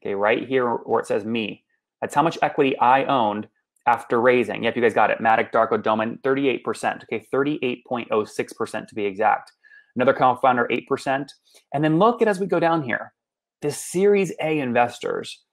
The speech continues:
the ones that put in two million bucks, they bought about twenty percent of the company.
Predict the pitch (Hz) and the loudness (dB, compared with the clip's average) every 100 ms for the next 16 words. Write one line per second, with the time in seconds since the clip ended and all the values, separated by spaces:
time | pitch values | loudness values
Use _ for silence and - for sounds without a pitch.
0 | _ 120 147 147 156 131 - - 135 123 | _ -2 0 0 -2 -4 -4 -4 -2 -2
1 | 117 104 104 - - - _ _ _ _ | -2 2 2 0 -8 -20 _ _ _ _
2 | 139 120 143 156 127 - - - 117 117 | 0 2 4 6 6 2 -6 -2 0 0
3 | - 131 135 143 - 131 120 110 - 98 | -4 -6 -4 -4 -4 -6 -6 -8 -10 -10
4 | 107 101 95 107 107 | -8 -8 -8 -14 -18